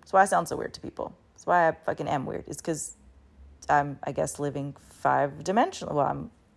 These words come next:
also something else, but, like, I live five-dimensionally. And, um, so how, how other people react to you, your aura, your energy, you're gonna see changes in other people's reactions.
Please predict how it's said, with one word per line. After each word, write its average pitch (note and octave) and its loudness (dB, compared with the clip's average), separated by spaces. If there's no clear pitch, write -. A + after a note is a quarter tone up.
also - -6
something - -10
else, - -8
but, F3+ 4
like, E3+ 4
I D#3+ 8
live E3+ 0
five-dimensionally. F3 4
And, F3 4
um, E3+ 4
so F3+ 4
how, F3 8
how F3 8
other F3 6
people D#3+ -4
react D#3 2
to - -8
you, C#3+ -2
your C#3+ -2
aura, E3+ 4
your C#3+ 0
energy, E3+ -4
you're D#3+ 0
gonna E3+ 0
see D#3+ -2
changes D#3 0
in D3+ -4
other D3+ 4
people's D3 -6
reactions. - -4